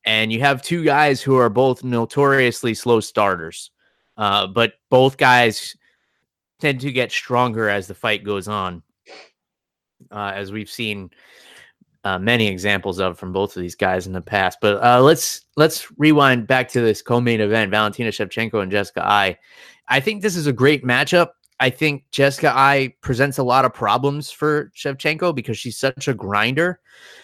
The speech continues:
The only problem with Jessica Eye is that when she gets into these,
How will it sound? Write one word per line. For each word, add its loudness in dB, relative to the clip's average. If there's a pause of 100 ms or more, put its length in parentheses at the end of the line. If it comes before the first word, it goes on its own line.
(280)
The 0
only 0
problem 0
with -2
Jessica -2
Eye 4
is 0
that 2
when -4
she -2
gets -2
into -8
these, -4